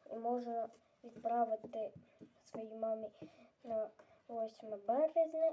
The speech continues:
ілі на, у якогось день народження. Ну, ілі можна подарувати комусь на Пасху. Ну, красиво.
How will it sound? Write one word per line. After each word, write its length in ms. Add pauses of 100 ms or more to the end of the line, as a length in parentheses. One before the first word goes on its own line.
ілі 480 (400)
на, 540 (120)
у 140
якогось 600 (100)
день 180
народження. 640 (880)
Ну, 400 (400)
ілі 300
можна 460
подарувати 800 (260)
комусь 400
на 120
Пасху. 600 (1300)
Ну, 120
красиво. 720